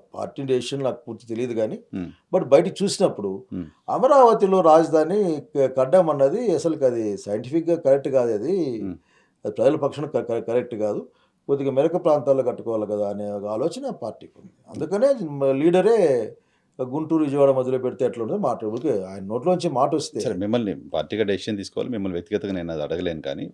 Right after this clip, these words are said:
Speaker 2: పార్టీ అయితే ఆలోచన చేయాలి కదా. మా స్టాండ్
Speaker 1: చేస్తుంది
Speaker 2: ఇదే అని
Speaker 1: కదా.
Speaker 2: చెప్పాల్సిన అవసరం లేదు.
Speaker 1: చెప్పింది కదా.
Speaker 2: గతంలో మూడు రాజధానులు అన్నారు, మీరు ఓడిపోయారు,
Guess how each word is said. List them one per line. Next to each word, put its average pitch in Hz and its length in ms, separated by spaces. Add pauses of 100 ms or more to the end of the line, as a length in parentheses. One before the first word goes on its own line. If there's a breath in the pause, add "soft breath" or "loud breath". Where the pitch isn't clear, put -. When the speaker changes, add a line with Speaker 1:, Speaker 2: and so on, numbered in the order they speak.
Speaker 2:
పార్టీ 131 260
అయితే 156 160
ఆలోచన 120 340
చేయాలి 95 180
కదా. 90 160
మా 85 120
స్టాండ్ - 220
Speaker 1:
చేస్తుంది 123 100
Speaker 2:
ఇదే - 120
అని - 80
Speaker 1:
కదా. 107 60
Speaker 2:
చెప్పాల్సిన 104 340
అవసరం - 200
లేదు. 175 100
Speaker 1:
చెప్పింది 247 220
కదా. 190 180
Speaker 2:
గతంలో 135 280
మూడు 117 220
రాజధానులు 107 360
అన్నారు, 80 340 (340)
మీరు 101 120
ఓడిపోయారు, 90 560